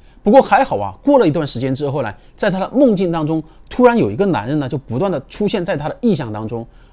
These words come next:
而且呢，还开始教他怎么画画。也就是这样，阿奇阿拉开始了画素描，而且画的呢非常好。这一下子呢，就让他妈妈觉得非常的不可思议了。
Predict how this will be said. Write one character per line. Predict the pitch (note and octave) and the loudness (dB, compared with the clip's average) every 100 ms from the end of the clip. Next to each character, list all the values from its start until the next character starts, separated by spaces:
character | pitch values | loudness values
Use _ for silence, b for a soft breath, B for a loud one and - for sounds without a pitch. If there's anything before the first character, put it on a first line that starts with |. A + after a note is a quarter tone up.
| b | b
而 | F3+ | 0
且 | - | 0
呢， | B2 | -2
还 | A#2+ B2+ | -2 -6
开 | - | -6
始 | D#3+ A#2 | -8 -6
教 | D#3 C#3+ | -4 -4
他 | - | -4
怎 | G2 | -8
么 | - | -10
画 | D3+ | -10
画。 | B2+ D#3 - - b b - | -6 -6 -8 -14 b b 0
也 | C#3+ | 2
就 | G#3+ | 4
是 | A#3 A3 | 4 2
这 | D4+ C4 | 2 2
样， | C#3 A2+ b b | 0 -4 b b
阿 | F3+ F#3+ | -2 -2
奇 | - | 0
阿 | C#3+ C3+ | -2 -2
拉 | B2 - - | -4 -6 -10
开 | - E3+ | -4 -2
始 | C3+ | -2
了 | G#2+ G2 - - | -4 -6 -14 -4
画 | F3+ | -4
素 | - B3 | -2 -2
描， | C#3+ G2 F#2+ - - | -2 -4 -8 -14 -4
而 | G#3+ | 0
且 | G3+ | 0
画 | - A#3+ | 2 0
的 | F3+ | 0
呢 | D3 | -4
非 | - A#3 | -4 -4
常 | G#3 | -6
好。 | F#3 G#2 - b b b | -8 -10 -12 b b b
这 | - D4 | 0 2
一 | G#3 F#3 | 2 2
下 | B3+ G3 | 0 0
子 | D#3+ | -4
呢， | B2+ | -4
就 | G3 | -4
让 | F#3 | -4
他 | F3+ | -4
妈 | F#3+ G3+ | -4 -4
妈 | F3 | -6
觉 | F#3 | -4
得 | C3 A2 - - | -6 -6 -14 -2
非 | B3 | 0
常 | G#3 | 0
的 | G3 | -2
不 | C4 - | -2 -4
可 | A#2+ | -4
思 | - D3 | -4 0
议 | C#3+ | -2
了。 | G2+ | -4